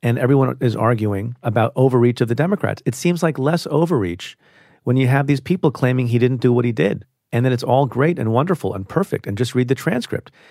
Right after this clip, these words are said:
It's just, it's so deeply B S that it causes people concern. I think, I think the view on impeachment would be much more favorable to the president and Republicans, I think, if there was a bit more concession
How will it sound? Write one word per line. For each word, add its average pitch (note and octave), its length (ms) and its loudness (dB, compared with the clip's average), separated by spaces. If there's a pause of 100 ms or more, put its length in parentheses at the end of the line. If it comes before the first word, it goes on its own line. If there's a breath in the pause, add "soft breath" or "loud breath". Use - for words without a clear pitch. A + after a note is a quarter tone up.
(280 soft breath)
It's C3 140 0
just, D3 140 0 (260)
it's D3+ 180 -4
so - 180 0
deeply C3+ 440 -2
B G#2+ 220 0
S B2+ 360 -4 (380 soft breath)
that A2+ 100 0
it A#2 60 -2
causes B2 320 0
people C3 200 0
concern. C3 220 -2
I D3 120 2
think, B3 300 -4
I D3+ 120 2
think A3+ 180 -4
the B2+ 80 4
view A2+ 220 0
on A2 100 0
impeachment F#2+ 500 -6 (100)
would A2 180 2
be G#2+ 340 2 (400)
much B2+ 320 0
more D#3 140 4
favorable A#2 560 0
to - 120 -6
the F#2+ 80 -8
president G#2+ 380 -4
and - 80 -8
Republicans, F#2+ 400 -6
I F2+ 60 -6
think, A2 320 -4 (340)
if A#2 140 0
there B2 100 4
was G#2+ 140 0
a G2+ 40 -2
bit G#2+ 140 0
more A2+ 160 -2
concession A2 560 -6